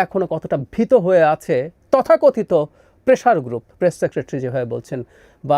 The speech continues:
আমরা যেটাকে মব বলছি, সেটার ভয়ে যে তারা এই রকম একটা ঘটনা নিয়ে বাংলাদেশে কথা বলতে পারছে না। অথচ এগুলো নিয়ে তো কথা বলার কথা ছিল, এগুলো নিয়ে তো টক শোতে আলাপ হওয়ার কথা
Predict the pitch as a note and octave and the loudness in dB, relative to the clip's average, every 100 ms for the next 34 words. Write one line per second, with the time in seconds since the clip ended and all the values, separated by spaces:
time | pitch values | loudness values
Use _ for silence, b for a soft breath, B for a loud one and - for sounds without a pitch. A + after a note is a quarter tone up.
0 | C#3 C#3 C3 C#3 C3 C3 A#2 C#3 C3+ B2 | 0 0 -2 -6 -8 -6 -2 0 0 -4
1 | C3 C3 - F3 E3+ B2 B2+ G2 - _ | -10 -10 -6 -2 0 -2 -6 -8 -12 _
2 | _ - B2 E3 A#3+ _ C3+ C3 B3 _ | _ -18 -10 -10 -10 _ -6 -6 -6 _
3 | b b C4 D4+ C#4+ - G#3 - D3+ D3+ | b b 0 2 2 0 -4 -4 -10 -10
4 | D3 C#3 B2+ B2 A2+ A#2 G#2 G#2+ G3+ C#4+ | -10 -10 -8 -8 -10 -10 -14 -14 -14 -16
5 | _ _ - G3+ F#3 A2 G#2+ G#2 - - | _ _ -4 -2 -2 -6 -12 -14 -14 -14
6 | A#2 B B F3 G3 G3 F3 F3 E3+ E3+ | -16 B B -2 0 0 0 2 2 0
7 | F#3 E3 D#3 F3+ F#3 F3 F3 E3+ F#3 E3+ | 4 2 2 -2 -2 -2 -2 -4 -6 -8
8 | E3 E3+ - b b F3+ F#3 F#3 E3+ E3+ | -10 -12 -20 b b 0 2 2 0 0
9 | E3+ D#3+ F3 - G3 F3+ E3+ E3+ F3 E3 | 0 2 0 0 -6 -2 -2 -2 -4 -4
10 | E3+ | -4